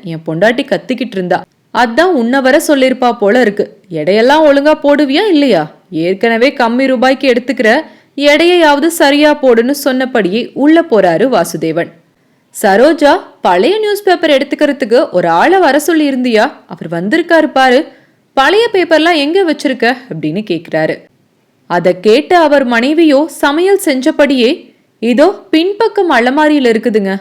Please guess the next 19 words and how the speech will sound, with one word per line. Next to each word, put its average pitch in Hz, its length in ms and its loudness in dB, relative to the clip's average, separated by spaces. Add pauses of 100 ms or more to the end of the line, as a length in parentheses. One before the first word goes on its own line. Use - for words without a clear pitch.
(120)
அதை 160 220 -6
எடுத்து 247 320 0
போடுங்க, 285 420 0 (100)
வரேன்னு" 202 460 -2
சொல்றாங்க. 165 460 -4 (720)
போய் 220 300 4
பார்த்த 294 360 2
வாசுதேவன் 262 720 0 (100)
அங்கேயும் 240 580 -2
இங்கேயும் 285 440 -2
சுத்தி 285 240 -4
பார்த்துட்டு, 254 460 0 (580)
"சரோஜா, 277 580 4 (300)
எங்க 208 320 -2
தான் 359 220 2
வச்சிருக்க? 277 380 0 (260)
இங்க 170 140 -8
எதுவுமே 285 580 -2
இல்லையே, 269 400 -2